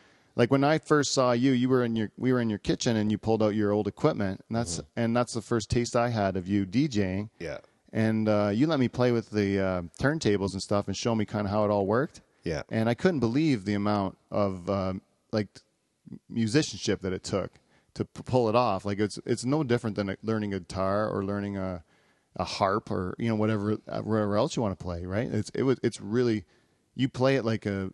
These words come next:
Speaker 1: like any sort of musical instru-, other musical instrument you would.
Speaker 2: Yeah, yeah. Um, I mean, I wouldn't, like, I,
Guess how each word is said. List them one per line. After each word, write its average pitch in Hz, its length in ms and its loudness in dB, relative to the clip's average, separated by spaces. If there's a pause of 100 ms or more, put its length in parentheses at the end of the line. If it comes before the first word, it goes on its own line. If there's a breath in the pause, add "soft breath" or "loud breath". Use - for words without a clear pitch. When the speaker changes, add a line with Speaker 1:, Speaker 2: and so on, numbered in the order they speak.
Speaker 1:
like 107 160 -2
any 117 220 0
sort 110 280 -2
of 104 60 -2
musical 104 340 -4
instru-, 104 340 -6
other 117 240 2
musical 107 380 -2
instrument 110 300 -6
you 101 120 -8
would. 131 240 -4 (1900 loud breath)
Speaker 2:
Yeah, 147 360 0 (100)
yeah. 113 480 0
Um, 98 440 0 (120)
I 107 80 0
mean, 117 160 2
I 92 100 0
wouldn't, 110 300 -2 (160)
like, 95 180 -2
I, 92 120 -2